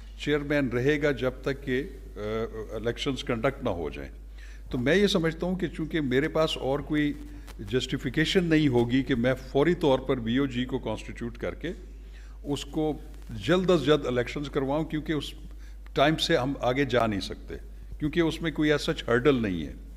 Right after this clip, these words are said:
तो मैं, आपकी वैसे बात ठीक है कि वो इस वक्त सिचुएशन ऐसी है कि ये जो केयर टेकर गवर्नमेंट है, ये, अ, इलेक्शंस, जनरल इलेक्शंस आठ को होने वाले हैं, वो जो ट्रांसफॉर्मेशन of government है, उसमें भी कोई किस दिन दरकार होते हैं या थ्री, थ्री वीक्स।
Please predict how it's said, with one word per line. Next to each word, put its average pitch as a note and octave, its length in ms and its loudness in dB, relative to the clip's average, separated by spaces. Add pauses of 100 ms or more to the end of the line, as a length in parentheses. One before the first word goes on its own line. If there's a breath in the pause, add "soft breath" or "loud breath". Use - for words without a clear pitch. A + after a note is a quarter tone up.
(380 loud breath)
तो C#3 80 -2
मैं, D3 240 2
आपकी D3 300 2
वैसे E3+ 240 2
बात C#3+ 300 4
ठीक G#3+ 200 -2
है B2+ 100 2
कि C3+ 100 -2
वो B2 200 0
इस A#2+ 180 -4
वक्त C3+ 260 -6
सिचुएशन B2+ 680 -4
ऐसी B2+ 300 -4
है G#2 100 -2 (640 loud breath)
कि A#2+ 80 -4
ये A#2 160 -2
जो A2+ 120 -4
केयर C3+ 200 0
टेकर C3 280 -4
गवर्नमेंट A#2 420 -2
है, A#2 320 0
ये, A2+ 180 0
अ, - 760 -10
इलेक्शंस, A2 420 -2
जनरल A2+ 440 -2
इलेक्शंस A2+ 360 -4
आठ G#2+ 280 -2
को C3 120 -2
होने A2+ 200 -2
वाले G#2+ 260 -2
हैं, G#2+ 260 -4
वो G2+ 180 -4
जो G2 120 -6
ट्रांसफॉर्मेशन G2+ 800 -6
of A2 100 -4
government G2+ 420 -4
है, G#2+ 60 -2
उसमें G#2+ 260 -6
भी G#2 100 -6
कोई G#2 180 -6
किस A#2 180 -6 (520 loud breath)
दिन G#2+ 140 -2
दरकार G2+ 480 -2
होते G2 220 -4
हैं G2 60 -4
या G2 100 -2
थ्री, G2+ 280 -6
थ्री G#2+ 280 -8
वीक्स। G2 360 -6